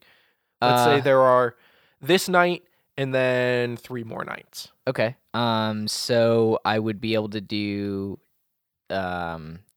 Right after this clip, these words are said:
Speaker 2: two, one, two a night, uh, if I do spend time on it. Really what I'm trying to do is make sure that the full,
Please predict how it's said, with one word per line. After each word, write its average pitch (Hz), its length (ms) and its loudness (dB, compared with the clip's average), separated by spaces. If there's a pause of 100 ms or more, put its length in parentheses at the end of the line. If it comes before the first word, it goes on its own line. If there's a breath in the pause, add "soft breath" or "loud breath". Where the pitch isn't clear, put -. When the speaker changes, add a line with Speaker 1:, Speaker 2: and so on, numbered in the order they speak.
(100)
Speaker 2:
two, - 720 -8
one, 113 1600 -4 (200)
two 123 300 -6
a 120 60 -6
night, 104 600 -10 (920)
uh, 85 400 -8 (180)
if 101 180 -8
I 95 100 -4
do 98 180 -10
spend 95 340 -8
time 95 240 -10
on 95 100 -10
it. 95 60 -8
Really 147 260 4
what 139 140 4
I'm 123 100 -2
trying 120 280 0
to 113 80 -6
do 107 220 -6
is 104 140 -8
make 104 180 -8
sure 113 200 -6
that 101 200 -10
the 98 80 -6
full, 107 760 -2